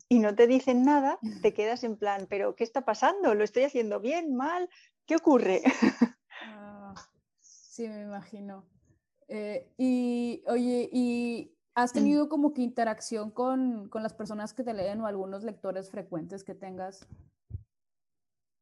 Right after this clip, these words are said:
Speaker 2: Tipo que haya siempre de que
Speaker 1: Pues, eh,
Speaker 2: hielo.
Speaker 1: sí.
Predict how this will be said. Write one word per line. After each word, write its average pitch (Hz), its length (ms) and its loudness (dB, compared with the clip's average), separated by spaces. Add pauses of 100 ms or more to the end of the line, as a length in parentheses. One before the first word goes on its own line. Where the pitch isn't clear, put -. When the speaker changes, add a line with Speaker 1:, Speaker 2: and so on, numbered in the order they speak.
(360)
Speaker 2:
Tipo 233 260 -6
que 226 80 -6
haya 214 200 0
siempre 220 360 2
de 208 140 6
que 196 100 2
Speaker 1:
Pues, 190 360 -6
eh, 202 520 0
Speaker 2:
hielo. - 120 -14 (260)
Speaker 1:
sí. - 400 -8